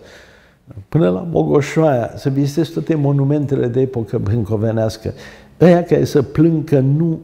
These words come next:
au ce să vadă în București sunt sau inculți, sau răuvoitori. Bucureștiul poate să-ți arate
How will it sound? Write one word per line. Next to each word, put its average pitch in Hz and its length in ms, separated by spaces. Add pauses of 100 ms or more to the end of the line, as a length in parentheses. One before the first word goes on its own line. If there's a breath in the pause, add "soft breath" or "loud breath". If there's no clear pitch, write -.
au 139 200
ce 135 200
să 113 140
vadă 127 300
în 120 140
București 110 680 (580 soft breath)
sunt 120 340
sau 151 260
inculți, 123 800 (140)
sau 117 260
răuvoitori. 87 720 (400 soft breath)
Bucureștiul 135 600
poate - 320
să-ți - 360
arate 117 540